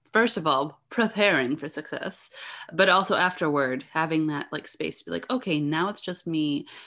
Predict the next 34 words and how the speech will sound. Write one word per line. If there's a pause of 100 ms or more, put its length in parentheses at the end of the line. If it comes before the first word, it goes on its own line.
(140)
and
I
get
to
process."
And
a
lot
of
times
I
cry
just
because
I'm
so
overloaded.
There's
nothing
to
be
sad
about
and
I
just
cry.
And (180)
I
didn't
get
to
do
that.